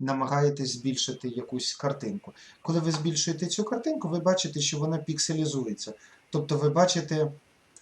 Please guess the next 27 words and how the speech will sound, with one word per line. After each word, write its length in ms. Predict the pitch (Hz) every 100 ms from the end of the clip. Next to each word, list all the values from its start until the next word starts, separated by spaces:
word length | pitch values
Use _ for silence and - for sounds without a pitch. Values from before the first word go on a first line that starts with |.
| - _ _ - -
е, 300 | 120 120 117 120
ви 100 | 143
бачите 480 | 156 151 147 143 131
оці 240 | 143 - 147
пікселі. 520 | 156 147 - 110 104 - - - -
Скажіть 420 | - 160 185 214
мені, 220 | 240 233
будь 160 | 208 165
ласка, 400 | 123 - 101 -
а 60 |
як 220 | 135 175 202
ви 60 |
гадаєте, 540 | 190 170 147 120 113 110 - _ -
чи 180 | -
можливо 560 | 185 196 185 180 139 127
побудувати 760 | - 143 147 139 147 127 - 123
зображення, 640 | 127 127 165 185 156 120 - _ _
в 80 | 123
якому 580 | 143 143 147 143 131 -
при 120 | 143
збільшенні 520 | 135 131 170 - 131 123
ви 140 | 127
не 100 | 131
будете 380 | 127 143 131 117
бачити 420 | 117 113 - 117
оцю 280 | 113 - 120
пікселізацію? 960 | 120 113 127 113 110 104 98 - -